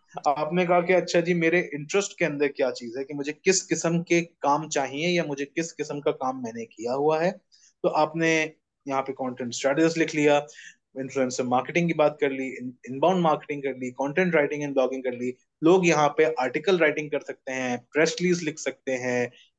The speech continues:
अ, इसके साथ साथ editorials का term use कर सकते हैं, social media marketing की बात कर सकते हैं, सिर्फ marketing and sales की बात कर सकते हैं, advertising की बात कर सकते हैं। जो keyword आपको लगते हैं,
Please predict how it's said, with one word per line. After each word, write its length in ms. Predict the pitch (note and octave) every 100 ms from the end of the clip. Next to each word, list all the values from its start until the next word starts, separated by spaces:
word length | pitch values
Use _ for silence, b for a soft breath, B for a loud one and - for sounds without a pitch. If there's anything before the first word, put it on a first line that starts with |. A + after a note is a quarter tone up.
| _ B2
अ, 360 | B2+ B2+ B2+ -
इसके 220 | - C#3
साथ 180 | C#3 B2+
साथ 140 | C3+ - B2+
editorials 680 | B2+ C#3+ E3 F#3+ F#3 -
का 100 | F3
term 280 | E3 D#3 D3
use 220 | C#3 C3+ -
कर 80 | B2
सकते 340 | B2+ - B2
हैं, 160 | B2+ B2
social 320 | D3 D3 G3
media 260 | F#3+ F3+
marketing 420 | D#3 C3+ - B2+ B2
की 80 |
बात 220 | B2 A#2+ -
कर 100 | A2+
सकते 340 | - A#2 A#2+
हैं, 200 | A#2+ A#2+ B B B _
सिर्फ 220 | D#3 F#3 F#3
marketing 460 | E3 D3 C#3 D#3+ D#3
and 120 | D3
sales 300 | D3 F3 E3+
की 100 | E3
बात 200 | D3 D3
कर 80 | C#3
सकते 300 | C3 B2+ C3
हैं, 100 | A#2+
advertising 580 | B2+ C3 C3 D3 F3 F3
की 80 | F3
बात 200 | C#3 -
कर 60 | C3
सकते 220 | C#3 F3
हैं। 80 | E3+
जो 440 | D3 F#3+ A#3+ -
keyword 380 | D#3+ E3+ F#3 F#3+
आपको 360 | D3 C#3+ _ D3+
लगते 340 | B2 - -
हैं, 200 | B2 G2+